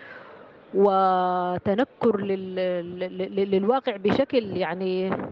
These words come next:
يكاد لا يستحق التعليق. آه، صحيح هي خطابات روتينية في مثل هذه المناسبات، لكن، آه، ما كان ينتظره السودانيون هو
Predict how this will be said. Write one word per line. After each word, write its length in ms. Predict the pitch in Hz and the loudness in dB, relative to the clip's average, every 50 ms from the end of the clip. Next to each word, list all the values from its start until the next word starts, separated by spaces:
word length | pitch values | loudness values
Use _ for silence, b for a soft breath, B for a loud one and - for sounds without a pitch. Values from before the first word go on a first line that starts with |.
| - _ B B B B B B B - | -14 _ B B B B B B B 2
يكاد 600 | 202 220 - - 254 254 277 269 233 214 196 233 | 2 2 2 2 2 2 2 0 -2 0 2 4
لا 380 | 220 220 214 214 214 233 254 | 4 6 4 4 4 4 4
يستحق 500 | 247 233 180 - - - - 254 _ - | 4 2 2 -2 -6 -6 -6 -8 _ -4
التعليق. 720 | 226 - - - 165 160 190 208 196 175 _ - - - - - - - - - B B B B B B B B B - | -6 -4 -4 -6 -4 -4 -4 -4 -4 -6 _ -6 -6 -6 -6 -16 -20 -20 -20 -20 B B B B B B B B B 0
آه، 400 | 196 202 202 202 202 202 202 202 | 2 4 4 4 4 4 4 4
صحيح 400 | - - 226 - 330 339 - - | 4 2 0 0 -2 -2 0 2
هي 160 | 320 294 254 | 2 2 2
خطابات 520 | - - 226 - 214 202 202 208 247 269 - _ - - | 2 0 0 2 2 2 4 2 0 0 0 _ -4 0
روتينية 640 | 214 196 196 190 185 190 175 - 208 196 208 240 240 220 | 2 4 4 6 6 4 2 2 0 -2 0 2 2 2
في 140 | 208 202 | 0 -2
مثل 240 | 190 190 - - 196 | -6 -6 -8 -6 -6
هذه 320 | 190 214 226 220 220 202 196 | -4 -2 -2 -2 -2 -4 -6
المناسبات، 680 | 185 180 180 180 180 175 - - 190 185 202 247 330 - - - B B B B B B B B B B B B B B - - | -8 -8 -8 -4 -4 -4 -2 -2 0 0 2 0 0 -4 -10 -20 B B B B B B B B B B B B B B -2 2
لكن، 600 | 208 220 233 - - 294 311 320 311 311 302 294 | 2 2 2 2 2 2 2 2 0 2 4 4
آه، 400 | 262 247 233 233 233 233 220 214 | 6 6 6 6 4 4 2 2
ما 180 | 208 220 214 | 2 0 0
كان 260 | 214 - 277 285 294 | 2 2 2 2 4
ينتظره 580 | 285 262 240 220 208 226 214 226 285 262 226 208 | 4 2 2 2 2 2 4 4 4 4 2 0
السودانيون 880 | 196 - - 202 190 180 190 190 190 196 202 220 247 262 262 269 269 240 | -2 0 0 0 0 2 0 -2 -2 -4 -4 -2 -2 -2 -4 -4 -6 -4
هو 380 | 220 240 247 240 240 240 247 | -2 0 2 2 2 2 0